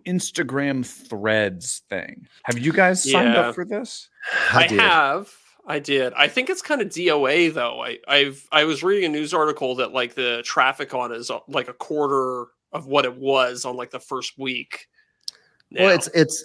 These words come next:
Speaker 3: it looks like to me another Instagram. It's another place to post a video, a picture, or a, at first everybody was treating it like Twitter. And then I
Speaker 2: Mm-hmm.
Speaker 3: started seeing, I was tagged on something. A U S Tool and Fastener posted a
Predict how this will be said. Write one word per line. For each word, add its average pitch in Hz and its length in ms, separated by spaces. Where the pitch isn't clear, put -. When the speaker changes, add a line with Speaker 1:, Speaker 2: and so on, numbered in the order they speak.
Speaker 3:
it 156 140
looks 190 300
like 139 180
to 120 100
me 139 220
another 117 600
Instagram. 113 600
It's 127 160
another 143 240
place 135 300
to 117 100
post 110 380
a - 20
video, 107 460
a 85 100
picture, 110 440
or 95 220
a, 101 120
at 117 140
first 160 220
everybody 123 220
was 113 100
treating 113 260
it - 20
like 98 160
Twitter. 92 420
And 117 200
then 156 120
I 165 60
Speaker 2:
Mm-hmm. 127 100
Speaker 3:
started 117 240
seeing, 110 400
I 139 80
was 135 160
tagged 143 420
on 107 180
something. 95 460
A 123 60
U 135 220
S 147 100
Tool 135 160
and 110 120
Fastener 117 340
posted 110 420
a 98 140